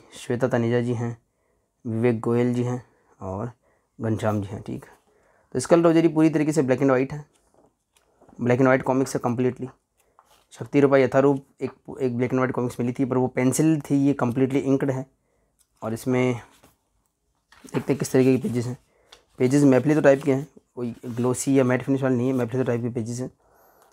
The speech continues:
पर आर्ट अच्छा लग रहा है इसमें मुझे, आर्ट अच्छा है। परम रुद्र मंत्र, क्या कह दिया भाई?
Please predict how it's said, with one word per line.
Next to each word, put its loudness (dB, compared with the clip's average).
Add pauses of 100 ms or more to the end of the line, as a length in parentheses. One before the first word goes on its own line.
(140)
पर 0
आर्ट 6
अच्छा -4
लग 0
रहा -6
है -6
इसमें -12
मुझे, -10 (1200)
आर्ट 6
अच्छा -10
है। -12
परम -6 (100)
रुद्र -8
मंत्र, -6 (1500)
क्या -8
कह -10
दिया -4
भाई? -6